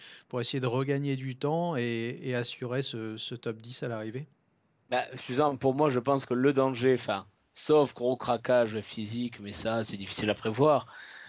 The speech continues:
Speaker 2: ça serait que, eh bien, quelqu'un derrière, un de ses concurrents pour le top dix, eh bien, euh, parte dans l'échappée. Et parce que je vois qu'un Sergio Higuita à treize minutes, s'il part dans l'échappée, les favoris, ils n'ont plus rien à faire.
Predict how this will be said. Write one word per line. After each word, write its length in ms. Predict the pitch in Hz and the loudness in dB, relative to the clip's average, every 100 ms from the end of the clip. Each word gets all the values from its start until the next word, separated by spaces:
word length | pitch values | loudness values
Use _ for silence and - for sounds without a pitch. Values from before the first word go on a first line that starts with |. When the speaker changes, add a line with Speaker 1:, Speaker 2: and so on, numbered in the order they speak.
| - | -4
Speaker 2:
ça 180 | - 127 | 2 4
serait 400 | - 151 165 160 | 4 6 6 4
que, 360 | - 127 117 | 2 0 0
eh 20 | 113 | -2
bien, 400 | 117 131 123 113 | 0 0 0 -2
quelqu'un 320 | 120 117 120 | -4 -4 -4
derrière, 520 | 113 104 135 165 143 | 0 2 4 4 2
un 100 | 127 | -2
de 80 | 120 | -6
ses 80 | 117 | -12
concurrents 480 | 123 120 123 120 | -12 -10 -4 -4
pour 120 | 113 113 | -4 -10
le 60 | |
top 240 | 107 110 110 | -8 -10 -4
dix, 260 | 147 - | -4 -2
eh 60 | 101 | -4
bien, 300 | 110 135 135 | 2 2 2
euh, 340 | 120 113 110 107 | 0 0 -2 2
parte 240 | 143 135 | 2 2
dans 140 | 127 120 | 0 -4
l'échappée. 560 | 113 139 135 131 120 117 _ _ _ _ _ - | -2 -2 0 0 -2 -6 _ _ _ _ _ -6
Et 160 | 110 | -2
parce 160 | 110 110 | -2 -2
que 100 | 127 | -4
je 60 | 110 | 2
vois 200 | 135 131 | 4 4
qu'un 280 | 127 117 | 2 2
Sergio 320 | 117 127 120 131 | -2 -2 -2 -2
Higuita 500 | 120 127 - 139 120 | -2 -2 4 6 6
à 100 | 117 | 2
treize 320 | - 120 104 | -2 -8 -6
minutes, 480 | 110 131 170 170 113 | -8 -2 -2 -2 -6
s'il 220 | - 127 | -4 0
part 140 | 123 | 2
dans 80 | 113 | 0
l'échappée, 540 | 113 110 110 - 143 151 | -2 -4 -4 0 2 2
les 80 | |
favoris, 500 | 117 110 104 104 139 | 0 -2 -4 0 0
ils 40 | 120 | 0
n'ont 140 | 107 | -2
plus 120 | 104 | -2
rien 160 | 104 110 | 0 2
à 80 | 127 | 0
faire. 360 | - 135 107 | 2 2 2